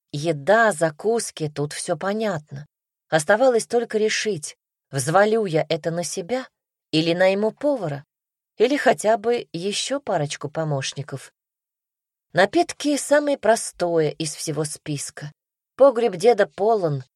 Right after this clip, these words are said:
и перед гостями я не ударю в грязь лицом. Украшение зала, в моем случае террасы, и тут у меня было преимущество. Сильно стараться и тратиться не придется.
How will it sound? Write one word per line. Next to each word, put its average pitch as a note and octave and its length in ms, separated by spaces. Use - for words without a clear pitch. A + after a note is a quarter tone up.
и E3+ 100
перед F#3+ 260
гостями A3+ 720
я G#3+ 180
не G#3 120
ударю G#3 400
в B2+ 80
грязь C#3+ 300
лицом. D3 480
Украшение F#3+ 760
зала, A3+ 460
в E3 120
моем G3 280
случае F#3+ 480
террасы, E3+ 680
и A3+ 120
тут C#4 360
у E3+ 40
меня C#3 240
было C#3 220
преимущество. C#3+ 960
Сильно B3+ 420
стараться G#3+ 540
и F3+ 180
тратиться A3 500
не G#3 140
придется. E3+ 680